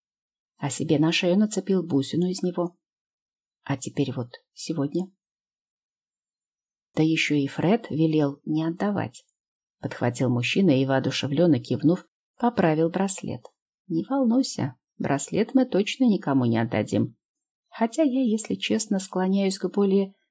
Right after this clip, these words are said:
прагматичным вариантам. Быть может, надеются прикарманить наши честно заработанные?» Кай фыркнул. «Твои», поправил он. «Я до аварии жил за твой счет, только год как на работу устроился.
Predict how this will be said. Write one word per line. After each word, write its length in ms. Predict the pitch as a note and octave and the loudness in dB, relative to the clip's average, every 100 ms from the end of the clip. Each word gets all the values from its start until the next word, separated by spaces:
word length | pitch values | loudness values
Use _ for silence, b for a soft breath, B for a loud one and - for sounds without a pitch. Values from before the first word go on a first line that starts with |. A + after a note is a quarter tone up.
| - | -4
прагматичным 760 | A3 G#3 G#3+ G#3+ C#3+ - C#3+ | 0 4 4 4 0 0 0
вариантам. 560 | D#3 D#3 C#3+ D3 D3 - _ _ - | 2 2 2 4 2 0 _ _ -4
Быть 300 | E3 F3 F3 | -2 -2 -2
может, 400 | E3 D#3 D#3 - _ _ | -2 -2 -6 -10 _ _
надеются 760 | D3+ D3 D3 C#3+ - C#3+ C#3 - _ | -6 -4 -2 -4 -4 -6 -8 -10 _
прикарманить 760 | D#3+ D3+ D#3 D3+ D3+ D3 D3 - | -4 -2 -2 0 0 0 -2 -6
наши 280 | C#3+ - - | -6 -6 -8
честно 400 | - D3 D#3 D3+ | -6 -6 -8 -6
заработанные?» 720 | D#3+ E3 B3+ C4 C#4+ B3+ A3+ _ _ _ _ _ _ _ _ | -6 -4 -6 -4 -4 -4 -6 _ _ _ _ _ _ _ _
Кай 260 | - D3 D3 | -2 0 0
фыркнул. 580 | - B2+ - C3 B2 - _ - | 0 -2 -2 -4 -4 -10 _ -6
«Твои», 640 | F#3 G3 G3+ F3 B2 - - | 0 2 2 2 0 -4 -10
поправил 500 | C3 - B2+ B2+ B2 | -8 -4 -6 -6 -8
он. 180 | D3 - _ _ _ _ _ | -10 -16 _ _ _ _ _
«Я 220 | - B3 D4 | 0 2 4
до 140 | F3 | 4
аварии 320 | E3+ G#3+ E3 | 6 6 6
жил 180 | D3+ F3+ | 4 2
за 180 | F3 D3+ | 0 -2
твой 260 | - C4 D4 | 0 0 0
счет, 380 | - C#3+ - - _ _ _ | 2 0 0 -8 _ _ _
только 340 | B3+ C4+ - G#3 | 0 2 4 4
год 240 | A3+ B3+ | 4 2
как 260 | G3+ F#3 C3 | 0 -2 0
на 100 | B2+ | 2
работу 340 | C3+ B2 C3 | 0 0 -2
устроился. 720 | B2 - D3 C3 - - | -2 0 2 0 -2 -4